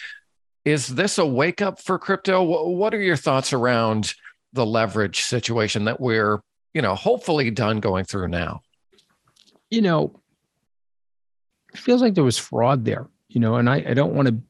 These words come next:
Speaker 2: be, I'm not a D A or a prosecutor, but it feels like they were double collateralizing. And I think they were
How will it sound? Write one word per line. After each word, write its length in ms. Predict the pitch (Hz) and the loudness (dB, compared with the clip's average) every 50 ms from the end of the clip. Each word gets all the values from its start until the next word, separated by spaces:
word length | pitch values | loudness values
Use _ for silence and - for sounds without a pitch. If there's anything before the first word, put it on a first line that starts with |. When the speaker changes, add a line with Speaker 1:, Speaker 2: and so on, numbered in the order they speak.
| _ _ _ _ - | _ _ _ _ -2
Speaker 2:
be, 480 | 127 123 123 120 117 117 113 113 - - - | 0 2 4 4 4 4 4 2 0 -2 -2
I'm 100 | 123 127 | 0 2
not 160 | 139 135 123 | 2 2 2
a 100 | 110 110 - _ _ _ - 151 | 0 -2 -4 _ _ _ -8 -4
D 240 | 113 127 123 113 110 | 0 2 4 4 4
A 200 | 113 123 139 131 | 4 4 4 4
or 140 | 117 110 110 | 2 2 2
a 40 | 110 | 2
prosecutor, 880 | - 127 127 131 139 131 - - 139 - - 110 104 104 107 104 104 | 2 2 2 4 2 2 0 -2 -4 -2 0 0 2 2 2 0 0
but 300 | 104 113 110 107 110 113 | 0 0 0 0 0 0
it 80 | 113 107 | -2 -2
feels 280 | - - 175 170 135 | 0 2 2 2 2
like 140 | 156 143 113 | 2 0 2
they 120 | 110 123 120 | 2 2 2
were 120 | 110 107 | 2 0
double 400 | 95 - - 131 127 123 127 117 | 0 0 0 2 2 2 2 0
collateralizing. 1300 | - - 113 110 113 110 113 117 117 113 107 101 101 104 98 98 101 101 107 107 104 101 101 110 - - | 0 0 0 2 2 2 2 2 2 2 2 2 0 0 0 0 -2 -2 -2 -2 -2 -2 -2 -2 -4 -4
And 140 | 110 107 | -2 -2
I 80 | 107 107 | -2 0
think 240 | 107 113 113 113 - | 0 0 0 0 0
they 100 | 113 110 | -2 -2
were 400 | 104 107 107 104 101 101 101 | 0 0 0 0 0 -2 -4